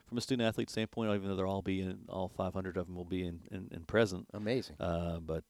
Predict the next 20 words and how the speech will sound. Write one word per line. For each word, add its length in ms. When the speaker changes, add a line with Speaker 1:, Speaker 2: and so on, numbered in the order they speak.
Speaker 1:
uh, 300
we'll 180
have 100
Gary 240
Bohannon, 460
our 80
quarterback, 540
uh, 640
uh, 140
speaking, 480
and, 240
and 180
Michaela 320
Washington, 520
the 60
head 140
of 80
our 120
sac, 360
uh, 140